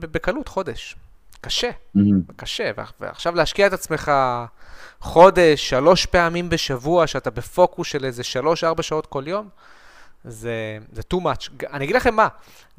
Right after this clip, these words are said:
Speaker 1: גם אם יש לי את הזמן בסופש לשים איזה עכשיו שלוש-ארבע שעות,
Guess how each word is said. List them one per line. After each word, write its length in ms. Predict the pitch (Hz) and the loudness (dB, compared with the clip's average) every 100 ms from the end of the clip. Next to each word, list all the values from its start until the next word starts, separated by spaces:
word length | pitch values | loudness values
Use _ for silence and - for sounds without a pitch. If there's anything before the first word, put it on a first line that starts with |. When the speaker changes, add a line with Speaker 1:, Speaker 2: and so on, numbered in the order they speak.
| 117 | 0
Speaker 1:
גם 260 | 165 214 277 | 8 8 8
אם 120 | 190 | 0
יש 260 | 151 202 - | 0 0 0
לי 60 | 226 | -4
את 100 | 160 | -4
הזמן 480 | 135 127 165 165 113 - - - _ _ _ - | -4 -2 -2 -2 -6 -18 -20 -20 _ _ _ -6
בסופש 800 | 123 - 127 - 180 147 - - 117 | -4 -2 -2 4 4 4 -4 -12 -8
לשים 320 | - 160 165 | -6 -4 -4
איזה 180 | 139 131 | 0 0
עכשיו 260 | - 156 | 2 -2
שלוש-ארבע 560 | - 139 151 156 143 147 | -2 -2 -2 -2 -2 -4
שעות, 460 | - 139 233 - | -4 -4 -4 -6